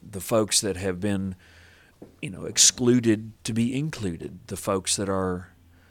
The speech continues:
uh, marginalized to be brought in the fold. Um,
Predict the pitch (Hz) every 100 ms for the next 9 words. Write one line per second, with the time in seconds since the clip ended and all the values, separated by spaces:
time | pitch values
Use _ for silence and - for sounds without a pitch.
0 | _ _ _ _ - 104 87 78 80 107
1 | 123 117 110 98 95 101 110 - 104 101
2 | 95 92 87 _ - 104 110 104 107 -
3 | 143 113 82 69 - _ - - _ -
4 | - 90 - 78